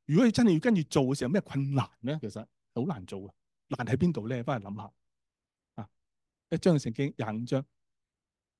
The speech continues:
利未記廿五章係其中最感動我嘅一章聖經。啊，讀到眼濕濕嘅，真係可以。你睇吓，你返去慢慢讀，睇吓你會唔會讀到眼濕濕？下個返嚟，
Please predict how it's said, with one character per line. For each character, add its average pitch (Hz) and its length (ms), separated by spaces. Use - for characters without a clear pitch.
利 143 200
未 143 160
記 156 100
廿 131 220
五 139 40
章 160 200
係 135 80
其 107 100
中 151 300
最 120 240
感 120 280
動 107 200
我 95 160
嘅 - 20
一 - 40
章 117 140
聖 98 200
經。 101 120
啊， 113 240
讀 120 80
到 123 60
眼 127 160
濕 - 120
濕 - 160
嘅， 98 120
真 117 120
係 98 160
可 101 100
以。 98 140
你 135 60
睇 139 240
吓， 156 100
你 151 120
返 196 140
去 175 60
慢 147 100
慢 185 120
讀， 147 140
睇 - 40
吓 175 100
你 160 80
會 147 60
唔 135 80
會 131 40
讀 147 140
到 135 60
眼 127 120
濕 151 120
濕？ 196 300
下 143 100
個 170 60
返 190 180
嚟， 123 220